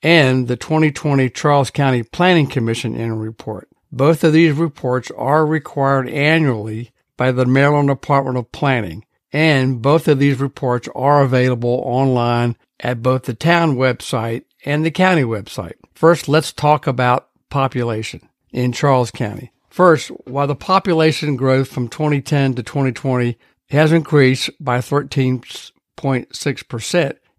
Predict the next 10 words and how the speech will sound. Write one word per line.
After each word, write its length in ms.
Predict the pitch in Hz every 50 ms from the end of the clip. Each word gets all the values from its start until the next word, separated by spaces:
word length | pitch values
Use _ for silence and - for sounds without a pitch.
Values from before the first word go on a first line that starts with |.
| _
the 160 | - 135 131
yearly 720 | 131 131 131 123 123 139 156 180 180 160 151 143 135 127 - _ _ _ _ -
population 840 | - 151 143 151 147 - 151 135 135 143 156 180 175 - - 123 113
growth, 480 | 107 117 113 113 113 127 117 - - 175 170 _ -
that 100 | 135 131
is, 220 | 131 127 120 117 - - _ -
again, 380 | 117 117 120 131 135 131 120
the 100 | 117 113
yearly 440 | 113 113 127 165 196 208 180 143 123
growth, 440 | 107 120 120 113 113 113 110 -